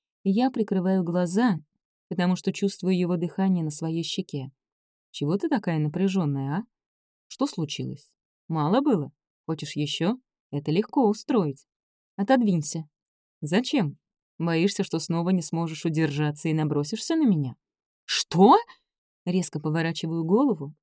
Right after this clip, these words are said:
едва не задев кончиком своего носа клюв Артура, и испуганно отшатываюсь. "Это ты! Ты все начал!" "А ты продолжила. И пуговицу на моих джинсах тоже ты расстегнула". Он улыбается омерзительно сладко,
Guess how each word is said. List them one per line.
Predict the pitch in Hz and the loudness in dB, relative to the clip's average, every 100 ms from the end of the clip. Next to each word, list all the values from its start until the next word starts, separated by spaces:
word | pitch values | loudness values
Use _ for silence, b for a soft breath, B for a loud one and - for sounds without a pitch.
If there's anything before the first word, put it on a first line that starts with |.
| _ | _
едва | 202 196 247 | 2 4 4
не | 240 | 4
задев | 202 180 196 - | 4 2 2 2
кончиком | 196 190 170 170 160 | 2 2 0 -4 -6
своего | 160 165 165 | -4 -2 0
носа | 170 196 180 | 0 0 -2
клюв | 156 170 165 | -6 -4 -2
Артура, | 220 - 269 147 131 _ _ _ _ _ - | -4 0 0 0 -4 _ _ _ _ _ 0
и | 208 | 0
испуганно | 208 254 233 226 - | 2 2 4 4 2
отшатываюсь. | 202 - 185 156 147 147 - - _ _ _ - | -4 -2 -4 -2 -4 -6 -8 -20 _ _ _ -2
"Это | 226 277 269 - | 2 2 2 2
ты! | 330 370 180 _ _ _ _ - | 6 6 4 _ _ _ _ 0
Ты | 240 | 0
все | - 349 | 2 4
начал!" | 381 262 196 147 139 _ _ _ _ - | 6 4 2 -4 -6 _ _ _ _ -4
"А | 175 | -2
ты | 254 | 0
продолжила. | 285 302 220 160 151 190 220 _ _ _ _ _ | 2 4 4 2 0 0 -2 _ _ _ _ _
И | 180 | -2
пуговицу | 151 180 220 311 - | 2 4 6 4 4
на | 196 | 4
моих | 185 170 160 | 4 2 -2
джинсах | 151 151 143 139 - _ _ _ | 0 0 -2 -6 -10 _ _ _
тоже | 143 139 208 | -2 0 -2
ты | - 208 | 2 0
расстегнула". | 147 - 226 285 226 139 131 _ _ _ _ _ _ | 0 -2 0 2 2 0 -8 _ _ _ _ _ _
Он | 196 208 | 2 4
улыбается | 202 185 196 190 - 180 | 6 6 4 2 0 0
омерзительно | 185 185 185 240 254 233 220 | 2 2 0 0 0 2 2
сладко, | 202 196 175 147 - - | 0 -2 -2 -4 -10 -20